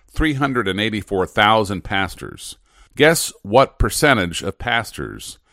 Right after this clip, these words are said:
deal with social, civil, and political issues? You think it's as high as thirty percent? Twenty percent? Oh no, you'd be mistaken. It's not even five percent.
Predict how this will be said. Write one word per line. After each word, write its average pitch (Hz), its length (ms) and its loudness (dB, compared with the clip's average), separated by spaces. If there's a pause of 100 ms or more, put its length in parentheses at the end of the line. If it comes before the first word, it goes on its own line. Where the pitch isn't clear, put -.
(280)
deal 113 280 -2
with 98 160 -6
social, 131 560 2
civil, 104 460 -2
and 87 140 -6
political 90 500 -4
issues? - 640 -12 (500)
You 95 80 -8
think 104 180 -8
it's 95 160 -8
as 82 140 -14
high 92 300 0
as 76 420 -8 (240)
thirty 135 240 2
percent? - 480 -2 (300)
Twenty 147 280 4
percent? 135 500 -2 (420)
Oh 131 160 -4
no, 95 240 2
you'd 92 240 -6
be 107 120 -4
mistaken. 95 720 -4 (100)
It's - 200 -10
not 139 160 0
even 92 240 -6
five 143 480 2
percent. 78 420 -8